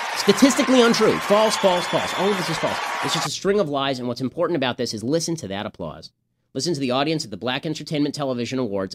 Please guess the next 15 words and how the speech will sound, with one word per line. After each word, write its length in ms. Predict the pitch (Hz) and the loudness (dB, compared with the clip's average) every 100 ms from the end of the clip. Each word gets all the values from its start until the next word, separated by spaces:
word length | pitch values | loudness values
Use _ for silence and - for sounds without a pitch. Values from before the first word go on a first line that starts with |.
| - | -6
all 200 | 113 151 | -4 -2
these 160 | 165 | -4
rich 280 | 107 160 - | 0 -2 -2
people 280 | 127 95 90 | -6 -6 -6
sitting 260 | - - | -6 -2
in 80 | 147 | 0
the 100 | 147 | 2
audience, 520 | 135 123 101 69 - - _ _ _ | 2 0 -4 -8 -16 -20 _ _ _
me-, 300 | 113 123 113 - - | -4 -4 -6 -10 -2
virtually 320 | 151 143 156 | 0 2 2
all 140 | 139 147 | 2 4
of 40 | |
whom 140 | 147 196 | 4 2
are 60 | |
black, 360 | 170 123 101 | 2 0 -2